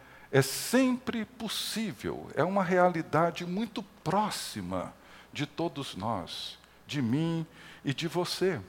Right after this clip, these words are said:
A vida cristã, ela não é apenas contracultural, ela é também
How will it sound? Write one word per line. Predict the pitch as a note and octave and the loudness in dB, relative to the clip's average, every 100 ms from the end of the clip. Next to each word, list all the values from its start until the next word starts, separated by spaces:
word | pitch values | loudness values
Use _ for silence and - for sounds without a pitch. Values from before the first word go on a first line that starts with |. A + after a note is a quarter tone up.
| - - - - - - - - - - - - - | -16 -20 -20 -20 -20 -20 -20 -20 -20 -20 -20 -10 6
A | C#3 | 6
vida | A#3+ C4 B3 | 8 8 8
cristã, | A#3+ G3 - - G#3+ G#3 | 6 0 0 6 8 8
ela | F#3 G3+ | 8 8
não | G3+ G3+ | 6 6
é | G3 | 4
apenas | F3+ G3 G3 F3+ - - | 4 2 4 2 0 -4
contracultural, | - G3 A3+ - F#3 - F#3 F3 F3 C#3+ D#3+ D3 C#2+ D2+ - - - - - - - - - - - - - _ _ - _ _ - | 2 6 6 6 2 2 -4 -4 0 2 4 2 0 -6 -16 -20 -20 -20 -20 -20 -20 -20 -20 -20 -20 -20 -20 _ _ -20 _ _ 8
ela | D3+ G3+ G#3 | 12 12 12
é | |
também | G3+ G3+ F3 C3 F#3 F#3+ G3 F#3 | 10 8 6 4 4 4 2 -2